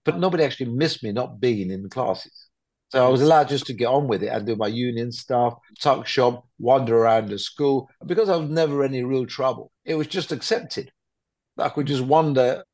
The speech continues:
aimlessly doing stuff with keys to cupboards and,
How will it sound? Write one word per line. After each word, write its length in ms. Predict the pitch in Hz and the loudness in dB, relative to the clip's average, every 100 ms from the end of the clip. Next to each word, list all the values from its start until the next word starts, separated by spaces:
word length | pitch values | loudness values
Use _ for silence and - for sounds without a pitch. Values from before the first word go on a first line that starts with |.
| - | -2
aimlessly 540 | 165 156 135 - 120 | 0 0 -4 -4 -6
doing 320 | 117 160 143 | -2 -2 -2
stuff 400 | 127 - 139 135 | -4 -2 0 0
with 140 | 120 - | -6 -8
keys 580 | - 160 147 143 135 - | -6 -2 -2 -4 -8 -10
to 300 | 139 131 113 _ _ _ - | -8 -8 -10 _ _ _ 0
cupboards 640 | 151 139 143 135 123 87 | 2 6 8 8 4 -6
and, 280 | 110 107 | -6 -6